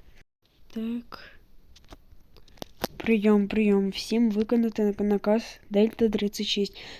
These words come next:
Виконати всім наказ, без винятків. Е, так, да, е, все зрозумів, кінець зв'язку.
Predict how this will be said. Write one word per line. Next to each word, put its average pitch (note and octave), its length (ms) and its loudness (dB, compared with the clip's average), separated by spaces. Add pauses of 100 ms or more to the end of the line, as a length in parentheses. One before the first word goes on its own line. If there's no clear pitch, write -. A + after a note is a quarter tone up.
(120)
Виконати A#3+ 500 4
всім A#3 340 2
наказ, F#3+ 360 0
без G#3 240 2
винятків. G3 680 0 (840)
Е, B3 200 0 (360)
так, A3+ 320 -2 (100)
да, A3+ 180 0
е, A3+ 320 -2
все A3+ 280 0
зрозумів, A3+ 520 2
кінець G#3 260 6
зв'язку. G3+ 480 -2